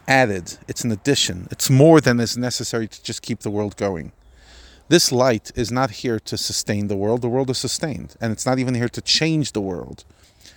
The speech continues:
but rather it's here to bring in new things that were never here. In general, in the physical world, life is,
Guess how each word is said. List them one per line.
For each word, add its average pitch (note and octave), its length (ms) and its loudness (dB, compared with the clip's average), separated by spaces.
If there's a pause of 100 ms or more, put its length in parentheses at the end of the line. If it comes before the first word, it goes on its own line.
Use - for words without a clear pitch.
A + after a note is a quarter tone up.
(120)
but A#2 100 2
rather C3+ 400 4
it's - 160 -6 (120)
here C3 100 0
to - 160 -10
bring B2 420 -4
in A2+ 300 -2
new B2 160 2
things F2 640 -8
that G#2 160 -4
were A2 80 -2
never G#2+ 260 0
here. F#2+ 340 -4 (2750)
In C3+ 120 2
general, A#2 720 4
in A2 100 -2
the G2+ 60 -4
physical B2 520 0
world, F#2+ 480 -6 (1800)
life B2+ 360 2
is, B2 680 0